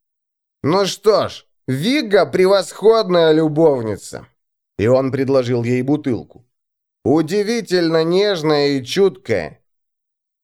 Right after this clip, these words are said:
«Сомневаюсь, что датчанин бы согласился». Вигга скромно откинула назад свои волосы, полные веток и листьев,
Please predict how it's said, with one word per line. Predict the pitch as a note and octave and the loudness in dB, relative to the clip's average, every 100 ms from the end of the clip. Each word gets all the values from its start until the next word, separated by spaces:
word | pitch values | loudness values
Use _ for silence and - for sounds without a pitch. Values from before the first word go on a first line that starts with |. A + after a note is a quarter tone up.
| _ | _
«Сомневаюсь, | - B3+ B3+ A#3+ A#3 A3+ A#3 C#4 C#4+ - | -2 2 2 4 2 2 0 2 0 -6
что | - A#3 | 0 0
датчанин | F3+ G3+ G3 - G3+ F#3+ E3+ D#3+ | 2 -2 -4 -4 -2 0 0 -2
бы | D3 | -2
согласился». | D3+ - C#3 C#3 B2+ - C3 G#2+ - - - - _ _ _ _ - | -2 -2 -2 -2 -2 -4 -8 -8 -10 -18 -18 -20 _ _ _ _ -4
Вигга | C3 B2+ E3+ C3+ B2+ D#3 | -2 -2 -4 -4 0 0
скромно | - D3 D#3 D3 C#3+ | 0 2 2 2 0
откинула | C3+ - D3 C#3 C#3 | -2 -2 0 2 2
назад | C3 B2 B2 | 0 0 -2
свои | - B2+ C3+ | -2 -2 0
волосы, | D3 F3+ D3 A#2+ A2+ | 0 0 0 -2 -6
полные | G2+ B2 A#2 A#2 A#2 | -2 0 0 -2 -2
веток | A2+ A#2 A2 A2+ | -2 -2 -2 -4
и | |
листьев, | A#2 B2+ A2+ G#2 G2+ | -4 -4 -6 -6 -6